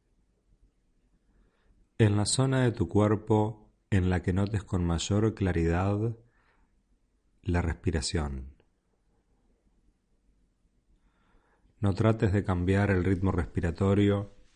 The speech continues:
solamente observa los movimientos que la respiración está produciendo ahora mismo en tu organismo.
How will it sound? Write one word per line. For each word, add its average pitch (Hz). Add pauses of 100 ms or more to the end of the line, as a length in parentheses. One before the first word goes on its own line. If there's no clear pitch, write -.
(340)
solamente 113
observa 87 (1160)
los 92
movimientos 95
que -
la 87
respiración 82
está 87
produciendo 87 (600)
ahora 101
mismo 82 (600)
en 82
tu -
organismo. 78